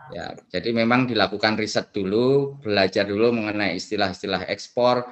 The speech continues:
supaya tentu aja nggak ada kesalahan ya, tadi kan disampaikan Mbak Sadaria.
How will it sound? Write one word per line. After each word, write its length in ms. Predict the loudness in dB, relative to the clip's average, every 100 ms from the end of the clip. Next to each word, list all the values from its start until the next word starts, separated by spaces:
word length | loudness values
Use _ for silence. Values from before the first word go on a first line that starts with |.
| -16 -20 _
supaya 360 | -10 -2 0 0
tentu 200 | 2 2
aja 200 | 4 2
nggak 240 | 2 0
ada 60 | -2
kesalahan 440 | 0 4 4 4
ya, 100 | 2
tadi 140 | 0 -2
kan 140 | -2
disampaikan 400 | -4 -6 -4 -4
Mbak 160 | -4 -6
Sadaria. 520 | -6 -4 -2 -2